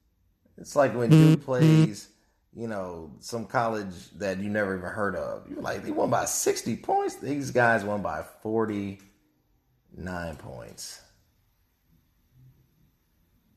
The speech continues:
Forty-nine points, guys. Lamar Jackson, who was criticized all year for just being a running, a running back in the quarterback position, doesn't have a great arm.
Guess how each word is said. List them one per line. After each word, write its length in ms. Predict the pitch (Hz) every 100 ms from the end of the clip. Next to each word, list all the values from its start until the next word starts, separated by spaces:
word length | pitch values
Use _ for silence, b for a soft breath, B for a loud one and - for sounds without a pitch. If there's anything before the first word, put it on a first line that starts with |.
| _ _ _ _ _ _ _ _ _ -
Forty-nine 540 | 123 120 110 90 65 64
points, 280 | - 62
guys. 640 | - 50 50 50 - - - -
Lamar 380 | 101 113 131 131
Jackson, 440 | 107 107 98 95
who 60 | 87
was 140 | 82
criticized 720 | - 104 92 95 90 82 - - B B B B _
all 840 | 113 131 139 143 147 147 147 147 - 76
year 600 | 85 98 90 64 53 - - _ _ _ _ _ _ _ _ _
for 100 | -
just 280 | 92 95 92
being 200 | 92 82
a 140 | 69
running, 640 | 64 67 87 78 64 55 - _ -
a 100 | 92
running 340 | 90 98 85
back 320 | 80 73 67 - -
in 80 | 92
the 80 | 85
quarterback 460 | - 92 87 85
position, 520 | 92 80 73 - 65 65
doesn't 240 | 104 104
have 180 | 110 101
a 40 |
great 200 | 95 98
arm. 320 | 92 82 69